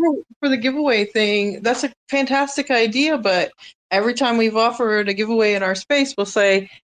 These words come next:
"If fifty people come into the room, we'll give away." Um, so maybe you guys could give us some ideas of what you would like to get as a giveaway, because, um, we were, we were offering a shopping spree in one of our team wallets that have all kinds of N F Ts in there that you could pick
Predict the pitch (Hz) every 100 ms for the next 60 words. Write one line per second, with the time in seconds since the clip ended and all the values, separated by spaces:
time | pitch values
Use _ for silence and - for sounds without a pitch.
0 | - 185 254 247 269 233 277 247 226 247
1 | 240 240 233 202 220 233 294 294 285 269
2 | 220 233 226 240 247 247 247 240 - -
3 | - _ 196 196 196 196 202 190 208 294
4 | 349 466 494 320 302 294 294 277 254 277
5 | - 247 220 190 214 196 196 208 - 196
6 | 185 170 180 170 - 165 180 170 - 170
7 | 175 165 165 156 151 147 175 196 185 190
8 | - - - _ _ _ 196 190 208 269
9 | 302 190 233 311 302 233 226 233 202 196
10 | 233 254 233 202 - 214 202 208 208 202
11 | 185 180 185 - 240 214 202 247 302 196
12 | 190 - - 190 214 202 - _ 202 247
13 | 240 247 269 240 196 190 202 226 226 -
14 | 277 330 233 202 190 175 190 196 202 196